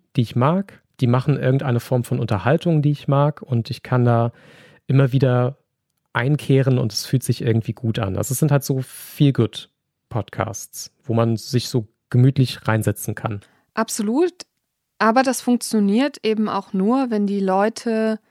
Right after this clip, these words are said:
Speaker 2: den HörerInnen vermeintlich etwas geben. Also, es würde nicht funktionieren, dass so ein Jan Böhmermann und ein Olli Schulz sich da hinsetzen und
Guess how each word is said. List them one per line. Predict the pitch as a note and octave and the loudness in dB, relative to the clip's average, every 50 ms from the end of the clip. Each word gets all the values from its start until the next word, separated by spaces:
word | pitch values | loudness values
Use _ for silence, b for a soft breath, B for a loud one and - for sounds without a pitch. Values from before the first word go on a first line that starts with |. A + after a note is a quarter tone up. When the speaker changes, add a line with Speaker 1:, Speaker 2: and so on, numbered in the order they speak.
| _ _ _ _ _ _ _ _ _ _ - | _ _ _ _ _ _ _ _ _ _ -6
Speaker 2:
den | G3+ G3 F#3+ E3+ | -4 -4 -2 0
HörerInnen | G3+ A3+ A3+ A#3+ A#3 - - G3+ G#3 G#3 G#3+ G#3+ G3+ | -2 -2 0 0 -2 0 0 0 0 0 0 -2 -4
vermeintlich | - - G#3 G3 G3 F#3 F#3 G3 G3+ - A3 G3+ - - | -4 -6 -4 -2 0 0 0 -2 -2 -4 -8 -8 -6 -8
etwas | - - - G3 F#3+ - - | -12 -10 -8 -8 -8 -8 -8
geben. | - - G3 G3 G#3 F#3+ F3+ D#3+ F3 - _ _ _ _ _ _ _ _ | -2 2 2 2 4 2 -2 -6 -8 -14 _ _ _ _ _ _ _ _
Also, | G3+ G3+ F#3 F#3 F3 F3 b b b b b b b b b b b b b b _ _ _ _ | -2 0 2 0 0 0 b b b b b b b b b b b b b b _ _ _ _
es | - G3 - - - G3+ | -2 -2 -2 -4 -4 2
würde | G3+ A3 G#3 A#3 | 2 4 6 6
nicht | A3+ A#3+ D#4 D#4+ - | 6 6 6 4 0
funktionieren, | - - C#4 C4+ C4 - - - - A3 G3+ G3 G3+ A#3 C#4 D4 D4+ D4 D4 D4 C#4+ - _ _ _ _ _ _ _ | -4 -2 0 0 0 -2 -6 -4 -2 0 0 2 2 2 2 2 2 0 0 -2 -4 -6 _ _ _ _ _ _ _
dass | G3+ G3 G3+ G#3+ - - - - - - | -4 -2 -2 -4 -4 -8 -12 -12 -14 -10
so | G3 G3 G3+ | -6 -4 -2
ein | F#3+ G3 G3 G3 | -2 -2 -2 -4
Jan | F#3+ F#3+ F#3+ F#3+ F#3 | -4 -2 -2 -2 -2
Böhmermann | F3+ G#3+ A3 A#3 A#3 A3+ A3 G#3+ G#3+ G#3+ G3+ | -2 0 2 2 2 4 2 2 0 0 -2
und | F#3+ F#3+ F#3+ | -4 -6 -6
ein | - - F#3 - | -6 -6 -4 -2
Olli | A2 F#3 F#3+ G3 | 0 0 0 -2
Schulz | F#3 - - G#3+ A#3 D4 C#4 - - | -2 -2 0 0 0 0 0 -4 -6
sich | A3 G#3+ - | -6 -4 -4
da | - G3 | -4 -2
hinsetzen | F#3+ G#3+ A#3 A#3+ A#3 A3 G#3+ G#3+ G#3+ - - - G#3+ G#3+ A3 | 2 4 4 4 4 4 2 0 0 -4 -2 -2 -2 -2 -2
und | A3+ C#4 G3 G3 F#3+ F#3+ G3 G3 F#3 | -4 -6 -4 -2 -2 0 -2 -2 -6